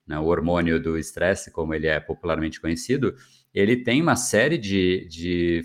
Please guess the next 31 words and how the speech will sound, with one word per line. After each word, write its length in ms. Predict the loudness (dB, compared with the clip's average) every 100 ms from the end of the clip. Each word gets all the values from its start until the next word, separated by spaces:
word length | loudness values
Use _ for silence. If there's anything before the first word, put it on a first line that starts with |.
| -4
funcionalidades 800 | -8 -4 -4 -4 -2 -2 -2 -6
no 100 | -8
nosso 260 | -8 -10
organismo 540 | -8 -4 0 2 2 0 -12 _ 0
e 80 |
não 260 | 4 6 6
existe 540 | 4 0 -2 -2 -2
a 40 | -2
hipótese 400 | 0 -2 -2 -6
da 60 |
gente 180 | -12 -10
falar, 220 | -8 -4
"Não, 140 | -2 -2
eu 80 | -2
quero 300 | 0 0 0
não 600 | 0 0 2 4 4 4
sentir 340 | -2 -6 -6
estresse, 460 | -8 -4 -4 -4 -10
eu 140 | -10 _
não 240 | 4 6
quero 340 | 6 4 4 2
ter 160 | 0
o 60 | -2
cortisol 460 | -4 -6 -6 -4 -2
no 80 |
meu 120 | -2 -6
corpo." 320 | -10 -10 -2
Ele, 160 | -2
de 120 | -2 0
fato, 340 | 0 0 -4
tem, 240 | -4 -4